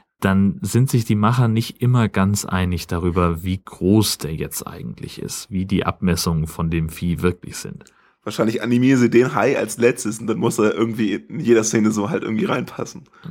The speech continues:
Speaker 1: Ja, genau, richtig. Und dann sind wir ganz schnell irgendwie <laughs> bei so einem, weiß ich nicht, Goldfischgröße, weil's halt gerade nicht anders geht, weil da keine Platz ist,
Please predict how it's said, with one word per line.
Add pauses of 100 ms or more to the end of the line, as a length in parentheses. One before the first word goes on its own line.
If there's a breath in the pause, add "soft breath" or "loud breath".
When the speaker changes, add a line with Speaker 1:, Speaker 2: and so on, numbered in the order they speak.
(180)
Speaker 1:
Ja,
genau, (160)
richtig.
Und
dann
sind
wir
ganz
schnell
irgendwie
<laughs>
bei
so
einem, (280)
weiß
ich
nicht,
Goldfischgröße, (340 loud breath)
weil's
halt
gerade
nicht
anders
geht,
weil
da
keine
Platz
ist,